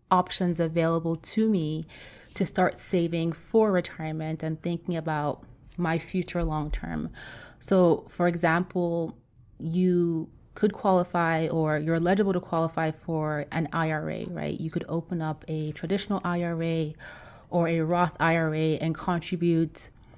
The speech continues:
a portion of your income based on what the limit is for the year, right? And the difference between the two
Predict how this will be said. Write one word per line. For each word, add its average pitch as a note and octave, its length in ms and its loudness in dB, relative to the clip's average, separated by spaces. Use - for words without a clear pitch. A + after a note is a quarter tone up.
a E3+ 60 0
portion F#3 400 2
of D#3 100 0
your E3 140 0
income E3+ 640 0
based F3 320 2
on D#3+ 320 0
what E3+ 300 0
the D#3 400 2
limit E3 440 0
is E3 280 -4
for F3+ 300 2
the F3 100 0
year, D#3 500 -4
right? D#3+ 360 -6
And E3+ 320 2
the F3+ 80 6
difference F#3+ 320 4
between F#3 300 4
the E3 80 4
two E3 600 2